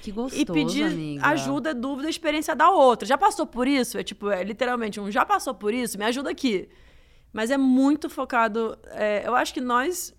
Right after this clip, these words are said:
Speaker 2: cinco somos bem focadas no trabalho.
Speaker 1: Muito.
Speaker 2: Assim, eu acho que dá pra
Speaker 1: Sim,
Speaker 2: ver isso,
Speaker 1: cem por cento.
Speaker 2: né? O nosso
Speaker 1: Cem por cento.
Speaker 2: posicionamento, assim.
Speaker 1: Uhum.
Speaker 2: Então, é um grupo que a gente, cara, se uniu, foi muito legal. É, e ali a gente faz a nossa,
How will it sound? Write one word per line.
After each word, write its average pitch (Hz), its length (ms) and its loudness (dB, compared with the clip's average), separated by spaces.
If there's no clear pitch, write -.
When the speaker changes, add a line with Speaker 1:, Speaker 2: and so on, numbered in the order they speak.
Speaker 2:
cinco 220 560 -6
somos 202 420 -6
bem 202 340 -6
focadas 196 560 -6
no 185 80 -10
trabalho. 175 640 -4
Speaker 1:
Muito. 147 580 -6
Speaker 2:
Assim, 185 300 -6
eu 185 40 -4
acho 180 120 -8
que - 40 -14
dá 202 120 0
pra 240 180 2
Speaker 1:
Sim, - 60 -2
Speaker 2:
ver 196 180 0
isso, 180 320 0
Speaker 1:
cem 151 160 -4
por 170 160 -2
cento. 113 420 -10
Speaker 2:
né? 185 160 -2
O 185 40 -4
nosso 185 180 -6
Speaker 1:
Cem - 100 -12
por 202 60 -2
cento. 185 40 -6
Speaker 2:
posicionamento, 185 600 -6
assim. 185 400 -8
Speaker 1:
Uhum. 165 360 -6
Speaker 2:
Então, 220 760 -6
é 226 100 -4
um 233 80 -8
grupo 240 300 -12
que 294 100 -8
a 311 60 -4
gente, 285 260 -6
cara, 294 220 -2
se - 160 -6
uniu, 233 340 0
foi 233 140 -4
muito 220 280 -4
legal. 202 540 -2
É, 170 580 0
e 185 160 -4
ali 190 240 -2
a 196 60 -2
gente 208 260 -8
faz 214 240 -4
a 233 60 -4
nossa, 247 560 -4